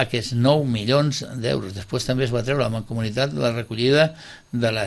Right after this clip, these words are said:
Senatiu, de paper, vidre i plàstic. Llavors se li va donar amb ells.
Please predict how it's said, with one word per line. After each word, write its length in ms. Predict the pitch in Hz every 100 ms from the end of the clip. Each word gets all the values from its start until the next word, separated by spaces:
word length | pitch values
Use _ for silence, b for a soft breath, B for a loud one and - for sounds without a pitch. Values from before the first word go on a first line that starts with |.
| 98
Senatiu, 580 | 110 95 92 147 147 113
de 140 | 90 87 87 92
paper, 600 | - 95 - 131 131 139 135 B B - -
vidre 540 | 107 120 135 127 135 151 139
i 120 | 117
plàstic. 560 | 110 139 131 - 98 101
Llavors 300 | 92 95 120
se 80 | 127
li 80 | 120
va 80 | 123
donar 220 | 127 123
amb 100 | 117
ells. 360 | - 113 92